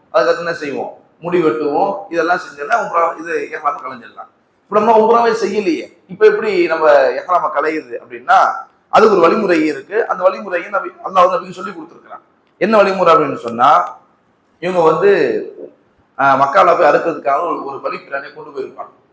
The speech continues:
அந்த பலிப்பிராணி என்ன செய்யணும், அறுக்கணும், மொட்டை அடிக்கணும். இது செஞ்சிட்டீங்கன்னா எஹ்ராம் வந்து கலைஞ்சிடலாம் அப்படிங்கிறது தான் அந்த செயல். இப்ப நபி போய் சொல்றாங்க, மக்கள்கிட்ட போய் சொல்றாங்க,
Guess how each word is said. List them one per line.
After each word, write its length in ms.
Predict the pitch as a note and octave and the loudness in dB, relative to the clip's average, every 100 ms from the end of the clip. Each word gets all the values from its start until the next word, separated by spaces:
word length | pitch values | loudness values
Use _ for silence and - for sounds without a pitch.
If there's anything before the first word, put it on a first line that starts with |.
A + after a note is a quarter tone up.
| _ - | _ -8
அந்த 200 | D3 D#3 | -4 -2
பலிப்பிராணி 340 | E3 G3 F3 | -2 -2 -2
என்ன 120 | E3 D3+ | -2 -4
செய்யணும், 280 | B2+ G#2 - | -8 -10 -4
அறுக்கணும், 480 | C#3 D#3+ D3+ - - - | -4 -2 -4 -6 -10 -12
மொட்டை 300 | C#3+ D3 F3 - | -8 -4 -4 -6
அடிக்கணும். 460 | B2 A2+ A2+ F#2+ - _ _ _ | -10 -16 -18 -18 -20 _ _ _
இது 200 | D#3+ E3+ E3 E3 F#3+ | -4 -2 -4 -6 -6
செஞ்சிட்டீங்கன்னா 500 | A3 G3+ E3+ F#3+ - - | -6 -6 -4 -2 -2 -4
எஹ்ராம் 380 | F3+ F#3+ F#3 - | -4 2 2 0
வந்து 140 | E3+ D#3 | -6 -4
கலைஞ்சிடலாம் 640 | D#3 C3 A2+ A#2 A2+ G2 - - | -4 -4 -4 0 2 0 -6 -2
அப்படிங்கிறது 460 | D3+ D3+ C3+ A#2+ - | -2 -2 -6 -4 0
தான் 240 | A#3 A3+ C3+ G#2+ - - | 2 2 0 -2 -8 -12
அந்த 240 | D#3 D#3 B2+ | -10 -6 -6
செயல். 320 | - G#2 - _ _ _ _ | -8 -14 -16 _ _ _ _
இப்ப 120 | - F#3+ | -4 0
நபி 200 | G#3+ B3+ | 2 0
போய் 240 | A#3+ F3+ | -2 0
சொல்றாங்க, 320 | F3+ F#3 G3 D3+ | 2 4 2 0
மக்கள்கிட்ட 280 | - F#3+ F3 | -4 -8 -8
போய் 160 | E3 D3+ | -10 -12
சொல்றாங்க, 300 | D#3 D3+ | -8 -6